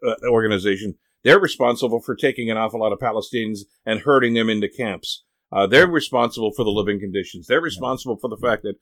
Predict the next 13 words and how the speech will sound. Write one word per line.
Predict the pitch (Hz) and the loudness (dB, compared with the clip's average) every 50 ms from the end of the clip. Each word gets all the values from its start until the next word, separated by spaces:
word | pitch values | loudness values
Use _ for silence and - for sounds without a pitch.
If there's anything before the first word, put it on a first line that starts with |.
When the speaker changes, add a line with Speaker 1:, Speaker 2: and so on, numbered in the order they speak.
| _ _ _ _ | _ _ _ _
Speaker 1:
a | - 107 | -2 2
lot | 110 123 127 127 | 4 6 6 6
of | 123 113 | 6 4
the | 110 | 4
money, | 113 120 123 123 120 110 | 2 4 4 4 2 0
the | 101 104 104 107 | 0 -2 0 2
aid | 110 117 127 123 | 4 4 4 2
that's | 113 104 - | -2 -6 -8
supposed | - 104 - 123 117 - | -6 -4 -2 -2 -2 -2
to | - 107 | -4 -6
be | 98 92 | -2 2
going | 117 127 143 143 139 | 4 4 4 4 0
there, | 113 90 87 95 92 | 0 -2 -2 -2 -2